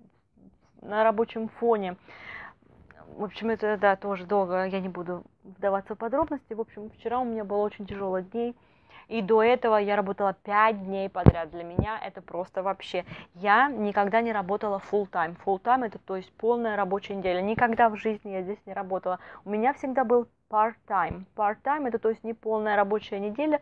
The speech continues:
где-то от шестнадцати до двадцати часов в неделю. И плюс еще какой-то пр-, промежуток времени я работала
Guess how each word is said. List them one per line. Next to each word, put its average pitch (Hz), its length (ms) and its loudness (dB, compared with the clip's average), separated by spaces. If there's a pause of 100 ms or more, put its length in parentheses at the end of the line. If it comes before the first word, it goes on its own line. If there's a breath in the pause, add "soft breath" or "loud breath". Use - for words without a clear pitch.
(280 loud breath)
где-то 220 340 0
от 233 220 4
шестнадцати 285 640 -8
до 220 280 4
двадцати 226 580 -8
часов - 300 -16 (800)
в 190 60 -16
неделю. 175 380 -8 (260 loud breath)
И 175 100 -6
плюс 240 300 -4
еще 247 320 0
какой-то 220 400 -2
пр-, 196 320 -2
промежуток 202 640 -6
времени 233 500 -2
я 208 140 4
работала 220 600 2